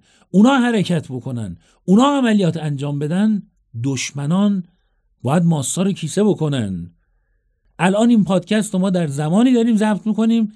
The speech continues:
که در آستا-، آستانه سیزده آبانیم، در آستانه سیزده آبانیم،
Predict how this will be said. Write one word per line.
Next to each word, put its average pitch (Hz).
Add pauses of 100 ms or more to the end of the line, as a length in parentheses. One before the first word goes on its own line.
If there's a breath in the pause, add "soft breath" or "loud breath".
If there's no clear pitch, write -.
(120)
که 160
در 156
آستا-، 190
آستانه 170 (240)
سیزده 123
آبانیم، 104 (260)
در 185
آستانه 156
سیزده 113
آبانیم، 95